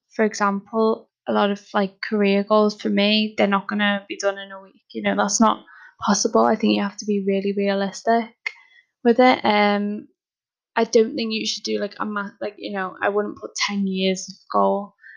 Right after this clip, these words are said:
I think, you know, 'cause it, I think realistically, you put ten, in ten years, I'm gonna be able to do this. You might not work on it as much as, you know, you should be. But I think, um, you know,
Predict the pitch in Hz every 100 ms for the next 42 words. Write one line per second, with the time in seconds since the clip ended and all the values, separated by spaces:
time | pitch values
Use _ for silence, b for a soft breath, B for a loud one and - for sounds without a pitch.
0 | B 208 196 208 196 196 196 196 190 202
1 | _ _ _ _ _ _ - 214 214 208
2 | 202 208 202 202 202 196 - 202 196 196
3 | 202 202 - - - 214 262 202 - 214
4 | 196 190 196 196 202 196 196 196 202 196
5 | - - - - - - - B B B
6 | - 214 202 202 208 208 196 190 196 202
7 | 202 208 185 196 190 - 202 196 - 208
8 | 202 196 196 - 196 - 220 220 208 208
9 | B B B - 214 202 196 208 202 202
10 | - - - 214 202 196 196 202 208 _
11 | _ _ _ _ _ 226 220 202 202 202